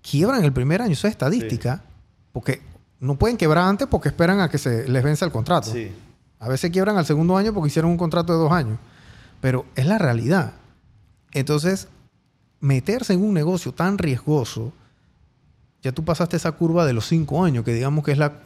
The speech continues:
Speaker 1: que es la curva más
Speaker 2: La más crítica,
Speaker 1: la más
Speaker 2: sí.
Speaker 1: crítica en medio de una pandemia.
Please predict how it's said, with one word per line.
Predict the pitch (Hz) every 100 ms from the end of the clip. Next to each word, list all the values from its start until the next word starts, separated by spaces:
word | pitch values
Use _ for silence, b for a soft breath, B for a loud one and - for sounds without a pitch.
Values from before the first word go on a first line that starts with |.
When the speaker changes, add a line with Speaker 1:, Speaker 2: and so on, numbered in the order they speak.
| -
Speaker 1:
que | 139
es |
la | 151
curva | 143 151 147
más | 143 151 160 143 107 107
Speaker 2:
La | 107
más | 127
crítica, | 127 135 131 104
Speaker 1:
la | 123
más | 143 143
Speaker 2:
sí. |
Speaker 1:
crítica | 180 180 196 226 - - - - _ _ _ - - - -
en | 139
medio | 165 214
de |
una | 170 185
pandemia. | 139 127 185 107 101